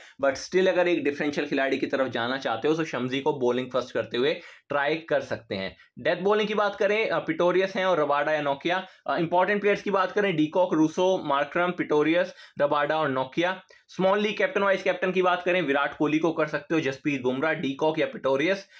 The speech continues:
अ, ग्रैंड लीग में केएल राहुल, हर्षल पटेल बॉलिंग फर्स्ट करते हुए, डेविड मिलर और यहाँ पर जो है,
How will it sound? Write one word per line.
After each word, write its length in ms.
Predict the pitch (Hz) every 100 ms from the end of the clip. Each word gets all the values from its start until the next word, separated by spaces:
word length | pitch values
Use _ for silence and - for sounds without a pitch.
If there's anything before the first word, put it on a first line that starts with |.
| -
अ, 120 | 139 151
ग्रैंड 320 | 160 185 202
लीग 160 | 208
में 180 | 202 208
केएल 260 | 202 180 185
राहुल, 420 | 180 180 180 165
हर्षल 300 | 139 147 175
पटेल 280 | 175 160 165
बॉलिंग 340 | 139 131 151 160
फर्स्ट 240 | 160 156
करते 240 | 156 135
हुए, 160 | 156 156
डेविड 440 | 127 135 147 151
मिलर 440 | 123 117 139 175 156 - -
और 180 | 135 139
यहाँ 220 | 131 240
पर 200 | - 151
जो 140 | 139 143
है, 240 | 156 180